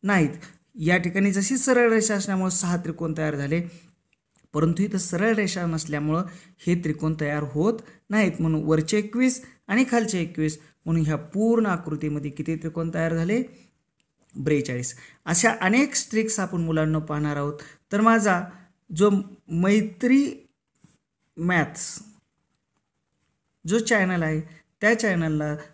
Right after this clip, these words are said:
जर आपण सबस्क्राईब केलं नसेल तर मित्रांनो माझ्या चॅनलला सबस्क्राईब करा आणि पुढील अनेक व्हिडिओ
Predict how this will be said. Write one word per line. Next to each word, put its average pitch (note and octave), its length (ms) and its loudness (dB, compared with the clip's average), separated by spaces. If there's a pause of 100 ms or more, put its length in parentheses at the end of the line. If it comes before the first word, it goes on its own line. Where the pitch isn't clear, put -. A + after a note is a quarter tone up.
(160)
जर F#3+ 140 2
आपण G3 280 2
सबस्क्राईब A3 640 2 (120)
केलं F#3+ 200 0
नसेल E3 400 0 (340)
तर D3+ 60 -4
मित्रांनो F#3 560 2 (300)
माझ्या F3+ 340 0
चॅनलला E3 420 -2
सबस्क्राईब E3+ 560 -2
करा D3 320 -4 (380)
आणि G3+ 160 2
पुढील A3 680 2 (180)
अनेक A3+ 360 2
व्हिडिओ F3 420 4